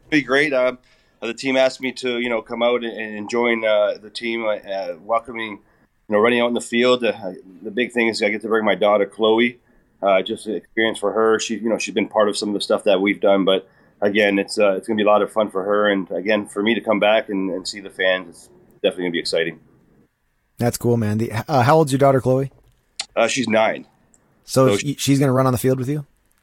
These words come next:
Speaker 1: Yeah, well, hopefully she doesn't trip, but I got her, man.
Speaker 2: <laughs>
Speaker 1: Uh, she'll be, yeah.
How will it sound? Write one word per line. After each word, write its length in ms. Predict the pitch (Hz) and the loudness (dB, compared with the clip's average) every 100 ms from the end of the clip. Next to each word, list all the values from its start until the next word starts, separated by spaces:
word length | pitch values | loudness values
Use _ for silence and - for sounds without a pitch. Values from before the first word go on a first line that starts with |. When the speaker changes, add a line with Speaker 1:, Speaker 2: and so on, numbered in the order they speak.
| _ _ | _ _
Speaker 1:
Yeah, 200 | 123 131 | 2 2
well, 280 | 110 104 110 | 0 -4 -12
hopefully 340 | - 123 120 | -8 -8 -8
she 60 | - | -14
doesn't 200 | - 123 | -12 -10
trip, 300 | - 135 107 | 0 2 2
but 140 | 101 92 - - | -4 -6 -8 -8
I 60 | 101 | -2
got 200 | 101 90 | 0 2
her, 120 | - | 0
man. 160 | 87 95 - - - | -2 -6 -10 -16 -2
Speaker 2:
<laughs> 160 | 165 | 0
Speaker 1:
Uh, 200 | 101 101 - - - - - | 4 2 0 -4 -8 -10 -8
she'll 140 | - 139 | 0 2
be, 120 | 123 - - - | 2 -2 -18 0
yeah. 100 | 113 | 0